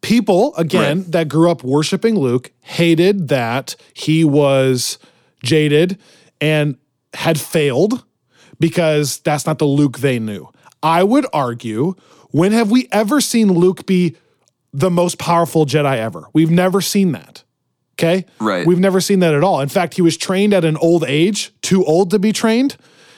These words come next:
Speaker 1: He was never fully trained. His training got cut off. Then he went on to fail. It's impossible to watch the entire Star Wars franchise and not realize that the Jedi have had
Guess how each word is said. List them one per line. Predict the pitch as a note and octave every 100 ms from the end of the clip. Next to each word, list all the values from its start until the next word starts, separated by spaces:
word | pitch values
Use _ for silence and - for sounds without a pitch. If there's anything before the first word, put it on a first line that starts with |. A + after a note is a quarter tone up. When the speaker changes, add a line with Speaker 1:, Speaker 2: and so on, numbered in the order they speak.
| _ _
Speaker 1:
He | -
was | F#3+ F3
never | G#3+ G3+
fully | - - F3 A#3+ C4
trained. | G3+ G#3 G#3+ A3+
His | E3+
training | - F#3+ G3 F3+
got | E3+ -
cut | D#3+ D3+
off. | C#3+ A#3+ - - _ - - - - _ _ -
Then | F#3 C4 A3+ A3+ -
he | - G#3+ A3+
went | C#4 F#3+
on | G3 A#3
to | G#3
fail. | F3 - A#2+ G#2 F3 - _ _ _ _
It's | G3 A3
impossible | G#3 F3+ G#3 B3
to | C4
watch | B3 A3 -
the | G3+
entire | F3+ F#3 F#3
Star | - - F#3+
Wars | F#3 E3+
franchise | - E3+ D3 D#3 -
and | F3+ E3
not | E3+ F#3 - E3+
realize | G#3 G3+ D3+ D3+ -
that | C#3+ C#3+ - - - -
the |
Jedi | D#3+ E3+ F#3
have | E3+ G#3 G3+
had | F3+ E3+